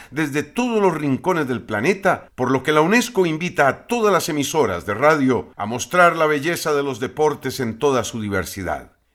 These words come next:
Y por eso hace un llamado a resaltar los deportes tradicionales que nos conectan con nuestro patrimonio cultural,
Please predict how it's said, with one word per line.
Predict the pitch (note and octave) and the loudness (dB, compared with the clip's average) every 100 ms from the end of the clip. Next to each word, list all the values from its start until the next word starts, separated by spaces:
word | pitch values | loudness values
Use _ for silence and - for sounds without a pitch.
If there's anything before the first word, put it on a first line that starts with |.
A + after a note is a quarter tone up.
| _ | _
Y | B2 | -14
por | - D2+ | -12 -4
eso | D3 - D#3 - - | -4 -2 -6 -8 -4
hace | - - | -4 -2
un | E3 | -6
llamado | D#3 D3+ F3 F3+ | 0 2 4 4
a | D#3 | 0
resaltar | D3+ D3 C3+ E3 E3 | -2 -6 -2 -2 -2
los | C#3 A#2 | -4 -6
deportes | A2+ D3+ C#3+ C3+ - | -6 -4 -4 -8 -10
tradicionales | B2 A2+ A2 F#2 G2+ E3 D#3+ B2+ - - | -6 -6 -6 -6 -2 0 -2 -6 -12 -10
que | A#2 | -6
nos | C3+ | -4
conectan | D3 E3+ A3 - G3 | -2 0 0 2 0
con | F#3 F3 | 0 -4
nuestro | D#3+ D3 D#3 C#3 | -4 -4 -8 -6
patrimonio | C#3+ B2+ C3+ D#3+ D3+ | -4 -4 -2 -2 -4
cultural, | C3+ A#2+ B2+ G2+ C#2+ - | -6 -6 -4 -4 -6 -12